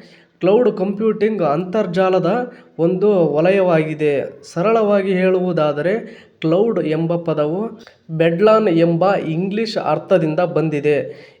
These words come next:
ಇದರಲ್ಲಿ ಮೋಡಗಳಂತಹ ಆನ್‌ಲೈನ್ ನೆಟ್‌ವರ್ಕ್ ಅನ್ನು ರಚಿಸಲಾಗುತ್ತದೆ. ಅಲ್ಲಿ ಡಾಟಾ ಅಪ್ಲಿಕೇಶನ್‌ಗಳು ಮತ್ತು ಇತರೆ ಸಂಪನ್ಮೂಲಗಳನ್ನು ಸಂಗ್ರಹಿಸಲಾಗುತ್ತದೆ. ಸಾಮಾನ್ಯವಾಗಿ ಒಂದು ಕಚೇರಿಯಲ್ಲಿ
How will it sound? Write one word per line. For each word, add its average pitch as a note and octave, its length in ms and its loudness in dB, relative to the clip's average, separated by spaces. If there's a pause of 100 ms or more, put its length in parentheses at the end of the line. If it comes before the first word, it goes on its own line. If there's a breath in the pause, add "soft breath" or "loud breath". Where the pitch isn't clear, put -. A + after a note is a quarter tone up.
ಇದರಲ್ಲಿ G#3 520 0
ಮೋಡಗಳಂತಹ F#3 920 0 (360)
ಆನ್‌ಲೈನ್ G3+ 480 0
ನೆಟ್‌ವರ್ಕ್ F3+ 560 -2
ಅನ್ನು D#3+ 480 -2 (380 loud breath)
ರಚಿಸಲಾಗುತ್ತದೆ. E3 1400 0 (220 loud breath)
ಅಲ್ಲಿ G#3+ 360 0
ಡಾಟಾ F3 480 0
ಅಪ್ಲಿಕೇಶನ್‌ಗಳು F#3 920 -2
ಮತ್ತು F3+ 480 -4
ಇತರೆ F#3 480 -4
ಸಂಪನ್ಮೂಲಗಳನ್ನು F#3 1300 -2 (320 loud breath)
ಸಂಗ್ರಹಿಸಲಾಗುತ್ತದೆ. E3+ 1300 0
ಸಾಮಾನ್ಯವಾಗಿ G#3 1000 -2
ಒಂದು F#3 340 -2
ಕಚೇರಿಯಲ್ಲಿ F3+ 840 -4